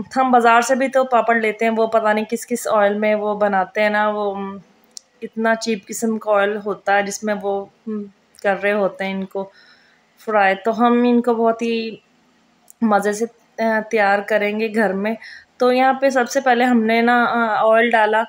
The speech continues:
तो इस, इसमें अंदर ही आपने थोड़ा सा ना हस्बे जायका नमक भी ऐड कर देना, ताकि वो थोड़ा सा ना मज़े का लगे।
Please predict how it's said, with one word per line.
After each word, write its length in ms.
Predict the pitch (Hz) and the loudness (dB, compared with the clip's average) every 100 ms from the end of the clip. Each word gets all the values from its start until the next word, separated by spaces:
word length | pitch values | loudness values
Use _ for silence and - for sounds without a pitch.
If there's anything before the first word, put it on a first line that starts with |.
| - _ _ _ _ - | -8 _ _ _ _ -4
तो 260 | 220 196 - | 0 0 -2
इस, 280 | - - _ _ _ | -6 -10 _ _ _
इसमें 460 | 247 233 247 247 240 | -6 -4 -4 -2 0
अंदर 300 | 233 233 247 | 2 2 2
ही 60 | 233 | 2
आपने 300 | 214 220 220 | 0 -2 -2
थोड़ा 300 | 233 226 233 | 0 2 2
सा 140 | 240 | 0
ना 180 | 240 240 233 | 0 0 -2
हस्बे 260 | 226 220 220 | -4 -2 0
जायका 280 | 214 214 220 | 0 2 -2
नमक 280 | 214 226 | 0 -2
भी 140 | 226 240 | 0 0
ऐड 200 | 202 196 | 0 0
कर 200 | 214 190 | -2 0
देना, 200 | 202 214 | -2 -2
ताकि 380 | 214 208 208 220 | 0 0 0 -4
वो 360 | 214 208 202 - _ _ _ _ | -4 -4 -6 -12 _ _ _ _
थोड़ा 260 | 214 208 214 | 0 2 2
सा 200 | 220 214 | 0 -4
ना 200 | 220 208 _ _ _ | -4 -8 _ _ _
मज़े 340 | 214 214 208 214 | -2 -2 0 -2
का 160 | 214 | 0
लगे। 320 | 208 185 190 | 0 0 -4